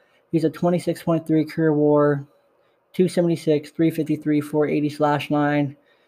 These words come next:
He's only appeared in one All-Star game, won the Rookie of the Year,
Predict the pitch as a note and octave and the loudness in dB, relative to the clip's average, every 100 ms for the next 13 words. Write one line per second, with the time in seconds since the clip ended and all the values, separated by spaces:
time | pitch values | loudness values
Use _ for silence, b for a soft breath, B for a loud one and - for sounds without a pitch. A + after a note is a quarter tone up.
0 | _ - E3 E3 D#3+ D#3+ D#3 D#3+ D3 D3+ | _ -2 0 2 2 2 2 0 2 2
1 | E3+ D#3 D3+ D3 D3+ D3 D3+ D3+ D3 C#3+ | 4 4 2 0 0 0 0 2 0 -2
2 | - D#3+ E3 E3+ D#3+ D#3 D3+ D#3 D3+ D3 | -4 2 4 4 0 -2 -2 -2 0 0
3 | C#3+ D3 D3 D3+ | 0 0 2 2